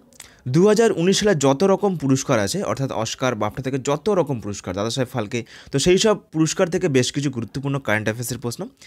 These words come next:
দু হাজার উনিশ সালে যত রকম খেলা হয়েছে, তো সেই খেলা থেকে বেশ কিছু গুরুত্বপূর্ণ কারেন্ট অ্যাফেয়ার্সের প্রশ্ন। সম্প্রতি বিভিন্ন রাজ্যের রাজ্যপাল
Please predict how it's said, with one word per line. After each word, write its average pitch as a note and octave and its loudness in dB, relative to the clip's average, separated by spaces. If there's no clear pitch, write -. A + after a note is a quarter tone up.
দু D#3+ 4
হাজার G#3+ 4
উনিশ F#3 4
সালে G3+ 4
যত C3+ 2
রকম F3+ 2
খেলা C3+ 0
হয়েছে, D#3 2
তো B2+ 0
সেই F3 2
খেলা D#3 2
থেকে F#3 2
বেশ C#3 2
কিছু D3 -4
গুরুত্বপূর্ণ C3 -6
কারেন্ট G#2 -2
অ্যাফেয়ার্সের A2+ -4
প্রশ্ন। B2 -8
সম্প্রতি G3 2
বিভিন্ন E3 4
রাজ্যের F3+ 4
রাজ্যপাল C3+ 0